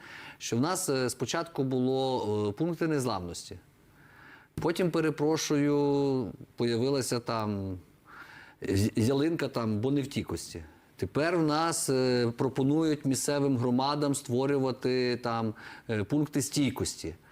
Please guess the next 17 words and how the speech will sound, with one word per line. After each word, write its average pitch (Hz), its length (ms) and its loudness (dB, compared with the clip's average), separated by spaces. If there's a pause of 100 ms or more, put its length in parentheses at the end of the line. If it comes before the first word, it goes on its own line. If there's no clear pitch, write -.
(640)
Чесно 160 340 0
кажучи, 165 640 0 (360)
ну, 123 320 2 (500)
я 117 220 0
не 202 100 2
знаю, 110 280 0 (100)
цей 175 200 0
треш, 233 340 -2
він 160 260 0
має 147 320 2
колись, 123 480 0
е, 104 300 2
мав 135 400 0
колись 120 260 2
вилізти 120 420 2
наружу. 113 440 2 (340)
Сьогодні 233 520 2